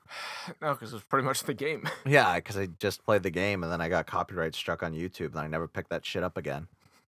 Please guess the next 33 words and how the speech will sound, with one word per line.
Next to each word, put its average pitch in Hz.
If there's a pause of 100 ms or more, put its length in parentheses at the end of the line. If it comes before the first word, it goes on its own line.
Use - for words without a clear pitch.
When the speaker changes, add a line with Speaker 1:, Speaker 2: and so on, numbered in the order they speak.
(520)
Speaker 2:
Dude, 113 (560)
the 135
amount 135
of 123
triggered 104
I 95
was 95
when 90
we 95
got 98
copyright 98
stri-, -
uh, 104
struck -
on 107
a -
Speaker 1:
remember. 92
Speaker 2:
game 101
that 95
we 92
did 92
six -
hours 98
in. 98
Speaker 1:
I 120
remember. 104 (480)
Speaker 2:
Oh, 95 (200)
dude, 80
I 78
was 78
so -
fucking 80
mad. 76